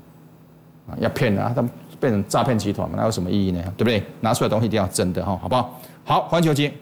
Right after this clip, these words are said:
可不可以空？可以啊，这空头格局啊。今天高点啊，低点来到六百一十七，然后张爱民是七百、七百一十九空的。说真的，补了早一点哦，我就有点后悔了哈。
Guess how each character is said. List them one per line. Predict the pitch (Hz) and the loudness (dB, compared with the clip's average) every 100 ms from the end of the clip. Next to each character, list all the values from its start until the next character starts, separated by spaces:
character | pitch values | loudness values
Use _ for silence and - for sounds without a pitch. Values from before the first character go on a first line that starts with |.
| - - - - | -20 -20 -20 -4
可 | |
不 | 120 | -2
可 | |
以 | 117 | 0
空？ | 117 113 - - - | -2 -4 -12 -20 -14
可 | - 110 | -2 0
以 | 107 87 | 2 -2
啊， | 87 | -6
这 | - | -4
空 | 127 135 | 0 2
头 | 95 | 0
格 | 90 92 | 0 -2
局 | - 78 | -4 -8
啊。 | 78 - - - - - - - | -10 -16 -20 -20 -20 -20 -16 -2
今 | 120 | 0
天 | 120 | 2
高 | 117 | 2
点 | 101 87 | 2 -2
啊， | 85 - - - - - - | -4 -8 -18 -20 -20 -14 -2
低 | 127 | 2
点 | 107 | 4
来 | 92 | 4
到 | 98 | 4
六 | 110 107 | 2 2
百 | 87 | 0
一 | 87 | -4
十 | 87 | -6
七， | - 87 | -6 -2
然 | 82 87 | -2 -4
后 | 87 | -2
张 | 123 | 2
爱 | 127 | 2
民 | 98 98 | 2 2
是 | 113 98 - - - | 2 0 -2 -14 -8
七 | - 147 | -2 0
百、 | 127 98 - - - - | 2 0 -2 -10 -20 -10
七 | - 147 | -2 0
百 | 120 92 - - | 2 0 -4 -2
一 | 147 | 0
十 | 131 | 2
九 | - 101 | 0 0
空 | - 110 104 | 0 -2 -2
的。 | 95 - - - - - - - - - - - | -4 -10 -20 -20 -20 -20 -20 -20 -20 -18 -14 -2
说 | 147 | 0
真 | 147 | 4
的， | - | 2
补 | 113 98 | 2 0
了 | 101 | 0
早 | - 90 | 0 -2
一 | |
点 | 107 90 | 0 -2
哦， | 85 | -2
我 | 90 | 0
就 | 107 | 0
有 | 101 | 0
点 | 92 80 | -2 0
后 | 202 170 | 0 0
悔 | - | -2
了 | 71 | -4
哈。 | 85 | -4